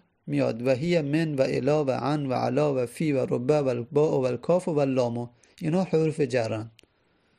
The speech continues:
پس این هایی که خوندیم، من، این میشه حرف جر. یا ما می-، اینا اسمشه دیگه، باید حفظ بکنیم. الا دیدیم، الا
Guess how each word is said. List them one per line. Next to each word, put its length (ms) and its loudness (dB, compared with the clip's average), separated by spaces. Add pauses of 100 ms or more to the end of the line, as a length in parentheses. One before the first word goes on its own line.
(1600)
پس 260 0
این 280 2
هایی 320 0
که 140 -4
خوندیم، 460 0
من، 500 2 (460)
این 160 -2
میشه 200 -6
حرف 300 -2
جر. 320 -4 (1900)
یا 100 2
ما 160 0
می-، 280 -2 (280)
اینا 260 -2
اسمشه 480 0
دیگه، 200 0
باید 160 0
حفظ 280 -2
بکنیم. 380 -4 (200)
الا 300 4
دیدیم، 440 0
الا 440 2